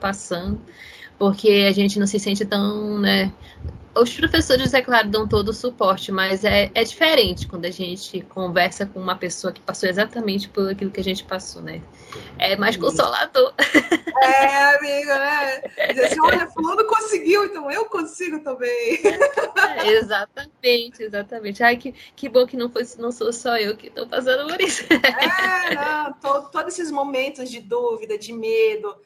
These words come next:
Speaker 2: de, de você não saber pra onde vai, né? Escreve, escreve, parece que não sai do lugar.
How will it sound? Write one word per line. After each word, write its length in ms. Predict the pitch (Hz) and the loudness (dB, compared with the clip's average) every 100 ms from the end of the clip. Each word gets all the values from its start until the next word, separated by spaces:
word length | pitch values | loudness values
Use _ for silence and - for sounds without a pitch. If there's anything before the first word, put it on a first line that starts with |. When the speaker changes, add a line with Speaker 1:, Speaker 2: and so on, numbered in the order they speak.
| _ _ 170 | _ _ -16
Speaker 2:
de, 920 | 180 196 220 226 220 214 208 202 185 | -12 -10 -10 -6 -6 -4 -6 -8 -12
de 120 | 185 | -16
você 320 | 208 233 - 254 | -8 -8 -2 -4
não 120 | 254 | 0
saber 380 | 285 - 233 254 | -2 2 0 0
pra 140 | 247 | -4
onde 220 | 240 233 | -6 -12
vai, 520 | 226 - 220 226 226 220 | -10 2 4 6 4 -2
né? 200 | 233 226 | -6 -8
Escreve, 600 | 226 - - 247 247 247 | -8 -14 -4 -2 -2 -4
escreve, 460 | - - 240 254 | -10 -6 -6 -4
parece 260 | 233 233 - | -4 -6 -8
que 60 | 233 | -14
não 80 | |
sai 200 | 240 226 | -8 -6
do 100 | 220 226 | -4 -6
lugar. 720 | 220 208 220 220 214 214 | -8 -4 2 4 4 0